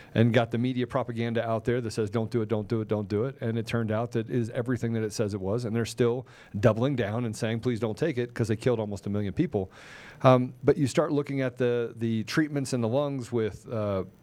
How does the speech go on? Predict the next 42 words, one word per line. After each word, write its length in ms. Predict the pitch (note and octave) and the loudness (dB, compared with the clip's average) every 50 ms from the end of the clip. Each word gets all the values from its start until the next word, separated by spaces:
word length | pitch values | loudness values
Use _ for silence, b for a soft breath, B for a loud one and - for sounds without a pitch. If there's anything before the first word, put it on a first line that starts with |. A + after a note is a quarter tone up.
| - - - | -14 -6 -4
um, 540 | G2+ F#2+ F#2 F2+ F2 E2 E2 E2 D2 - G#2 - - B B B B B B B B B - | -2 -2 0 -2 -2 -4 -6 -8 -10 -12 -14 -16 -20 B B B B B B B B B -10
uh, 220 | - - - - - - - - - - - - - - - - - - | -8 -6 -6 -6 -8 -12 -14 -18 -18 -18 -20 -18 -14 -14 -14 -14 -10 -2
hydrogen 420 | G#2+ C3+ C#3 C3+ B2+ A#2 B2+ A#2+ | 4 6 6 6 6 4 -2 -2
peroxide, 560 | F#2+ A#2 A#2+ B2 B2 A#2+ - - A#2 A2+ A2+ G#2 | 0 0 0 0 0 -2 -2 -2 -2 -2 -2 -4
which 140 | G#2 - | -6 -6
is 100 | G#2+ F#2 | -6 -4
like 140 | G2 F#2+ F#2 | -4 -2 -2
a 220 | F#2 E2+ E2+ - - - - - - - - | -2 -4 -4 -6 -10 -18 -20 -20 -20 -20 -12
hy-, 220 | - - A#2+ A#2+ A#2+ - | -4 2 2 4 4 4
I 40 | |
think 120 | A#2 C#3+ B2 | 2 2 2
it's 100 | G#2+ - | 0 -2
hydroxide. 600 | - G#2 G2 G2+ G#2+ A2+ - - A#2 A2+ A2+ - - - | -2 -2 0 0 0 0 2 2 0 0 0 -4 -6 -6
I, 420 | A2+ A2 A#2 - - - - - | -6 -8 -8 -14 -16 -8 -2 0
I 20 | A2 | 2
might 220 | A2+ A#2 A#2 A#2 | 2 2 0 0
be 60 | G#2+ | -2
saying 240 | - - A2 G#2 G2+ | 0 0 0 2 0
this 140 | F#2 - - | -2 -2 -4
wrong, 180 | F2+ F2 E2+ - B B B B B B B B B | -4 -4 -4 -8 B B B B B B B B B
but 200 | A2 A#2 A#2 A#2 A#2 | 8 8 8 8 6
where 120 | C3 B2 A#2 | 2 2 2
you 120 | A2+ A2+ | 2 0
could 140 | A2 A2+ G#2 | 0 0 0
get 140 | B2 A#2 - | 0 0 0
the 80 | A2 | -2
treatment 340 | - - B2+ B2 A#2 A2 A2 | 0 0 0 0 0 -2 0
where 100 | G#2+ G#2+ | 0 -2
it 40 | G2+ | -2
would 160 | F2+ E2+ - | -4 -6 -4
kill 320 | - - C#3+ C3 B2 A2+ | 2 4 4 4 4 2
the 80 | G#2+ G2+ | 0 -2
virus 420 | F#2 G#2+ G#2+ A2 G#2+ G#2 G2 - | -2 0 0 0 0 -2 -4 -4
inside 420 | - A#2+ A2 G#2+ G2+ - A2+ G#2+ G#2 | -4 -4 -2 -2 2 2 2 2 2
of 60 | G#2 | 0
your 140 | F#2 F#2 F#2+ | -2 0 0
lungs, 420 | G#2+ A#2+ B2 A#2 A#2+ A#2 G#2+ - | 0 0 -2 -2 -4 -8 -8 -8
which 280 | G#2 F#2+ - - - - | -8 -8 -8 -8 -4 0
led 240 | A2+ G#2 G#2 G2+ G2 | 2 2 2 2 0
to 60 | F#2 | -2
people 380 | - G#2+ - G2 F#2+ F#2 F2+ | -2 0 0 0 0 0 0
living. 360 | G2 A2+ C3+ C3+ C3+ B2+ B2 | 2 0 0 0 0 -4 -8